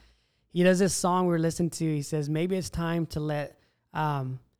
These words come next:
let those things die," and whatever it was, and the context of the song, you have to listen to it.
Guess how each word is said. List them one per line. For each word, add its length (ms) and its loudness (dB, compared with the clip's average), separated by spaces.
let 240 -4
those 240 -2
things 300 -4
die," 300 -4
and 180 -6
whatever 320 -2
it 80 -2
was, 240 -4
and 240 -8
the 80 -10
context 440 -10
of 60 -6
the 60 -8
song, 220 -10
you 60 -6
have 120 -10
to 80 -14
listen 260 -10
to 160 -10
it. 120 -10